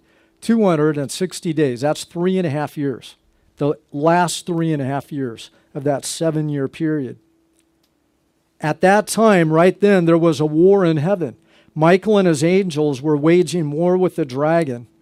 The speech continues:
Satan. And the dragon and his angels waged war, but they were not strong enough,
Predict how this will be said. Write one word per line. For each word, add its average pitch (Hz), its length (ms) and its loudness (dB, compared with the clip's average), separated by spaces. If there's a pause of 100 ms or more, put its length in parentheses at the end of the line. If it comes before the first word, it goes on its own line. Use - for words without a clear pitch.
(220)
Satan. 147 560 -4 (560)
And 160 140 0
the 151 80 2
dragon 170 500 2
and 170 140 0
his 147 160 -2
angels 156 520 -2
waged 151 340 0
war, 175 320 2
but 135 180 -4
they 165 140 2
were 180 180 0
not 151 220 -4
strong 202 420 -4
enough, 123 460 -6